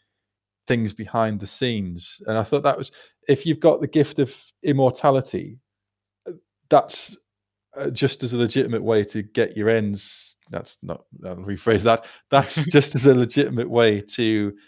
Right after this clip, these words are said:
Speaker 1: uh, achieve your ends as conquering or as, uh, raising loads of, uh, people from the dead or using magic. So I th-, I found her quite an interesting vi-, 'cause she's not, she's still a villain. She's a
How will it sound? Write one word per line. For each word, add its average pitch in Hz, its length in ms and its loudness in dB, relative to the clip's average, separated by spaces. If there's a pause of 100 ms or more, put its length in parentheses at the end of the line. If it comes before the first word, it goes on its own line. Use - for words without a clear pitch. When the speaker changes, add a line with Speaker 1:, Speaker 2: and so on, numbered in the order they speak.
(220)
Speaker 1:
uh, 107 240 -2
achieve 120 480 -2
your 104 380 2
ends 101 500 -6 (140)
as 104 480 -2 (100)
conquering 101 580 -2
or 95 200 0
as, 95 580 -6
uh, 95 240 -4
raising 98 580 -8 (340)
loads 104 320 -2
of, 95 120 -14 (480)
uh, 101 220 -4
people - 280 -10
from 98 140 -12
the 92 80 -10
dead 101 340 0
or 92 60 -4
using 92 340 -10
magic. 98 380 -6 (420)
So 123 540 4 (1200)
I 135 140 6
th-, 139 180 -8
I 139 100 4
found 139 280 -2
her 107 100 2
quite 104 320 -2
an 101 100 -4
interesting 117 520 -12
vi-, 107 140 -12
'cause 131 180 0
she's 131 180 -6
not, - 300 2 (540)
she's 120 200 -10
still 110 240 -2
a 92 60 -8
villain. 101 380 -2
She's 95 240 -12
a 95 100 -12